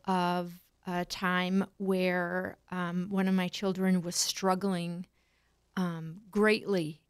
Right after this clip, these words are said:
in their life, and, um, it caused a, a s-, a scenario where this child and I had to really, um, come head to head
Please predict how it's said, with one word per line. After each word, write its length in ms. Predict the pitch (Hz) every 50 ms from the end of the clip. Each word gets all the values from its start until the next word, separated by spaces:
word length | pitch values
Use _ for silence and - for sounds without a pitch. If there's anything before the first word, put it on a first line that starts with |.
| _ _ -
in 400 | 202 202 196 190 190 190 190 - -
their 220 | 175 185 175 175 175
life, 460 | 170 165 165 165 190 214 - - - _ _ -
and, 760 | 185 180 175 175 175 175 175 170 165 165 165 170 170 165 - - _ _ _ _ _ _ _ _ _ _ _ -
um, 680 | 190 180 170 165 170 165 165 160 165 175 202 220 185 - _ _ _ _ _ _ _ _ _ _ _ _ -
it 300 | 202 190 180 - - - _ _ _ _ _ _ _ _ _ _ _ _ _ _
caused 680 | - - 233 208 202 196 202 208 214 208 214 - - - - _
a, 340 | 196 190 190 185 180 180 - - -
a 40 |
s-, 240 | 196 190 - - - _ _ -
a 100 | 214 208
scenario 840 | - - 226 214 208 196 190 185 185 185 180 180 180 190 202 220 - - - - _ _ _ _
where 440 | 185 185 202 196 190 185 180 180 185
this 220 | 180 190 185 - -
child 400 | - - 208 185 180 185 185 196
and 140 | 190 185
I 160 | 170 165 170 180
had 360 | 180 180 202 175 165 180 -
to 420 | - - 202 190 185 185 185 - - _
really, 800 | 202 190 175 190 196 196 202 190 196 190 190 190 190 196 196 - _ _ _ _ _ _ _ _ _
um, 480 | 202 185 180 170 170 170 170 170 190 - 196 - _ _
come 280 | - - 190 185 190
head 280 | 185 185 202 180 175 -
to 60 | 208
head 460 | 175 180 196 180 175 175 180 208 -